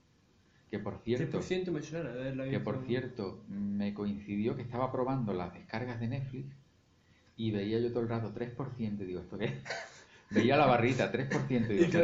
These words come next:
Speaker 2: claro,
Speaker 1: que
Speaker 2: tú,
Speaker 1: tiene
Speaker 2: y tú,
Speaker 1: algún bug?
Speaker 2: madre
Speaker 1: Y
Speaker 2: mía,
Speaker 1: luego me di cuenta.
Speaker 2: programadores,
Speaker 1: <laughs>
Speaker 2: <laughs> ya la, la propia serie.
Speaker 1: Luego caí, digo, "Hostia, es que es el título de la serie".
Speaker 2: Claro.
Speaker 1: Pues eso me gusta, está haciendo producciones en distintos países con actores de esos países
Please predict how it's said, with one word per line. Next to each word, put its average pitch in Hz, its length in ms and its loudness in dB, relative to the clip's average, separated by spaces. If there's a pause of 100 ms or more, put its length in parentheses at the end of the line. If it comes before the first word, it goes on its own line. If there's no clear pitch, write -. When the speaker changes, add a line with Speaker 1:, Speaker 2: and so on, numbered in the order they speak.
Speaker 2:
claro, - 20 4
Speaker 1:
que 139 60 4
Speaker 2:
tú, - 60 6
Speaker 1:
tiene 139 200 8
Speaker 2:
y - 40 8
tú, - 80 6
Speaker 1:
algún 151 160 6
bug? 151 300 4 (120)
Speaker 2:
madre 151 500 4
Speaker 1:
Y 139 40 6
Speaker 2:
mía, 120 100 8
Speaker 1:
luego 143 180 10
me 143 120 8
di 135 120 10
cuenta. 135 240 8
Speaker 2:
programadores, 147 680 6
Speaker 1:
<laughs> - 0 -
Speaker 2:
<laughs> 165 420 2
ya 147 160 4
la, 143 320 4
la 135 180 2
propia 135 300 0
serie. - 380 0
Speaker 1:
Luego 123 280 4
caí, 123 280 6
digo, 113 180 2
"Hostia, - 240 -4
es - 80 -6
que - 80 -4
es 117 60 0
el 117 100 -2
título 123 280 -4
de 110 80 0
la 95 120 -2
serie". 113 320 -10 (440)
Speaker 2:
Claro. 107 160 -8
Speaker 1:
Pues 104 120 2
eso 120 180 -2
me 139 120 -2
gusta, 120 240 -4
está - 140 -8
haciendo 139 340 -4
producciones 131 560 -2
en 110 100 0
distintos 127 460 -4
países 151 400 -8
con 101 480 -6
actores 113 420 -6
de 123 120 -6
esos - 180 -10
países - 440 -8